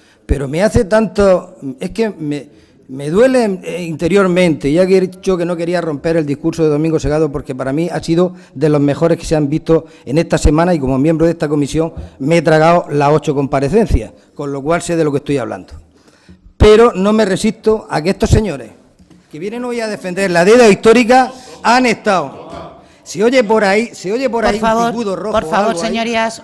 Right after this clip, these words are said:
Speaker 2: un momento, por
Speaker 1: Algo.
Speaker 2: favor, señorías. Repito, repito, vamos a ver, para el tema de los tiempos,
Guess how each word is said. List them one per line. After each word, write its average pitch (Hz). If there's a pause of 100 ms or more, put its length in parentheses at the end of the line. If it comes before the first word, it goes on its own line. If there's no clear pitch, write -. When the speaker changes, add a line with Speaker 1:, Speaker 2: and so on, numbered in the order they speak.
Speaker 2:
un 262
momento, 208
por 190
Speaker 1:
Algo. 196
Speaker 2:
favor, 202
señorías. 165 (1500)
Repito, 247
repito, 214
vamos 196
a 196
ver, 175
para 165
el 180
tema 226
de 233
los 208
tiempos, 214